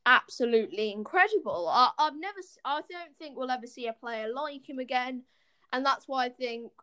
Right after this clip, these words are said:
as a m-, uh, I'm going to also talk about him as a manager. So he, um, he obviously went to Real Madrid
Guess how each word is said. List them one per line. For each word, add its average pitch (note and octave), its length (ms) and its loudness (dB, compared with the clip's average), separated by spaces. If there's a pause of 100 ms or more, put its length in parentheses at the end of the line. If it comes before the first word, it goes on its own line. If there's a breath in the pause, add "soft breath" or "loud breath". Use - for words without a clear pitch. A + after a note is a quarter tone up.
as C#4+ 220 8
a B3+ 60 -4
m-, B3 140 -10 (580)
uh, B3+ 320 6
I'm C#4+ 240 -2
going C4 260 -8
to C4+ 80 -18
also A#3 320 -10
talk A#3 240 -10
about A3 240 -2
him A3+ 140 -6
as A3 180 -2
a A3+ 60 -8
manager. A3+ 720 -2 (320)
So A#3+ 260 2 (520)
he, E4+ 340 -6
um, E4 400 0 (280)
he D4+ 300 2
obviously B3+ 500 0
went A#3+ 260 -4
to B3 100 -16
Real A#3 280 0
Madrid A#3 520 -6